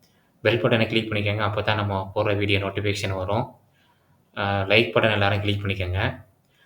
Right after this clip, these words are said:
நிறைய நண்பர்கள், புதிய நண்பர்கள், அ, ஸ்டாக் மார்க்கெட்ல இன்வெஸ்ட் பண்றீங்க. நம்ம ஊர்ல பார்த்தீங்கன்னா, ஒரு ஐயாயிரம், பத்தாயிரம் to ஒரு ஐம்பதாயிரம் சம்பளம் வாங்குறது தான் அதிகமா இருக்காங்க. அவங்கள ஒரு குறை-,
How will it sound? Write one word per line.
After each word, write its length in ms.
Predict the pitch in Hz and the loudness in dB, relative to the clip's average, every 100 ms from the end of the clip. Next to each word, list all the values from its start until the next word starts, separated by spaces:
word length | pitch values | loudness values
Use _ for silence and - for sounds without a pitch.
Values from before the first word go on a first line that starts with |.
| _ _ - | _ _ -6
நிறைய 240 | 107 131 | 2 4
நண்பர்கள், 440 | 127 113 120 117 120 | 4 2 2 2 0
புதிய 240 | 113 120 | 2 2
நண்பர்கள், 720 | 113 107 110 110 110 110 - - - _ | 2 0 -2 0 -2 -4 -8 -18 -20 _
அ, 680 | 107 104 101 101 101 101 98 - | -6 -4 -2 -2 -4 -4 -6 -10
ஸ்டாக் 320 | - 107 - | -6 -4 -2
மார்க்கெட்ல 540 | 104 104 101 95 101 | -2 0 0 0 0
இன்வெஸ்ட் 100 | 101 | -4
பண்றீங்க. 520 | 101 92 92 92 98 - - | -6 -6 -4 -2 -4 -6 -16
நம்ம 180 | 107 101 | -14 -8
ஊர்ல 300 | 107 117 113 | -4 -2 -2
பார்த்தீங்கன்னா, 600 | 110 104 101 101 104 104 - _ _ _ _ | -2 -4 -4 -4 -4 -6 -16 _ _ _ _
ஒரு 180 | 113 104 | 0 2
ஐயாயிரம், 460 | 101 101 101 101 | 2 4 4 2
பத்தாயிரம் 440 | 101 - 101 101 101 | 0 -2 -2 -2 0
to 100 | 113 | 0
ஒரு 120 | 104 | 0
ஐம்பதாயிரம் 600 | 95 98 98 104 104 107 | 0 0 2 2 0 -4
சம்பளம் 420 | - 104 104 101 | -10 -6 -2 -2
வாங்குறது 160 | 98 95 | -2 -6
தான் 120 | 107 | -6
அதிகமா 360 | 95 101 101 101 | -4 -2 -2 -2
இருக்காங்க. 640 | 98 92 95 107 127 _ _ - - _ | -4 -8 -4 -4 -6 _ _ -20 -20 _
அவங்கள 440 | 107 117 117 117 120 | -2 2 2 2 2
ஒரு 280 | 110 113 - | 0 -2 0
குறை-, 260 | 113 117 | -2 -2